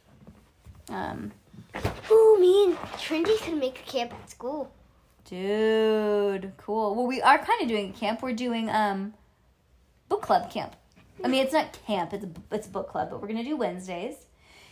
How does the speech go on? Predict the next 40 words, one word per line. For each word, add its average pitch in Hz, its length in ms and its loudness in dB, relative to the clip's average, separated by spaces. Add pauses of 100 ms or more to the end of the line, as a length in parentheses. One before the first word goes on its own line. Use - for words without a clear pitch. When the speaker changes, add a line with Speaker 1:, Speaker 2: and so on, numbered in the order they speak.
(140)
Speaker 1:
And 247 280 0
your 226 80 -6
teacher 269 280 -8
said 262 180 -4
that 233 100 -6
she - 120 -10
thought 220 140 2
it 220 60 -4
was 202 120 -8
a - 40 -10
great 214 200 -2
idea, 214 300 -2
so 226 380 -4
I'm 214 120 -2
just 226 160 -10
gonna 214 160 -4
put 269 220 -12
together 247 480 -4
a, 233 380 -4
um, 220 440 -6 (220)
a 254 80 -4
cute 254 280 -8
little 254 160 -4
brochure. 247 640 -4 (600)
Oh, 285 120 -10
you 269 160 -8
know 508 140 -4
what? 254 320 -4 (180)
We 240 100 -6
can 285 160 -4
use 247 160 -4
that - 200 -4
picture 247 260 -12
that 214 120 -4
we 202 80 -6
did 202 200 -8
for 214 140 -10
the, 202 260 -4
um, 214 140 -4
podcast. 214 500 -4